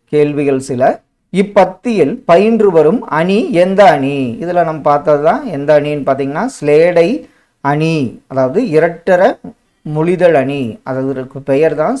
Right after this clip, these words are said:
சிலேடை அணியாகும். இப்பத்தியில் இடம்பெறும் ஊரின் பெயர் என்ன? இந்த பத்தியில் இடம்பெறும் ஊரின் பெயர் செங்கல்பட்டு என்பதாகும்.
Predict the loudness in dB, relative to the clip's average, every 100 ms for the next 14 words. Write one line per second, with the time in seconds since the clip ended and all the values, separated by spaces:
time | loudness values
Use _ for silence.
0 | -4 0 0 0 -2 -4 -4 -2 0 -2
1 | -6 -8 _ _ _ _ -2 2 4 2
2 | 2 0 2 0 -4 -2 2 2 4 2
3 | 2 -2 0 2 2 2 2 2 0 -2
4 | -4 -6 -16 _ -8 -4 -2 -4 -4 -2
5 | 0 2 0 0 -2 -2 -4 -2 -4 -4
6 | -2 2 0 0 _ _ _ -10 -2 0
7 | 4 4 4 0 0 0 0 0 -4 -4
8 | -2 2 4 2 0 -6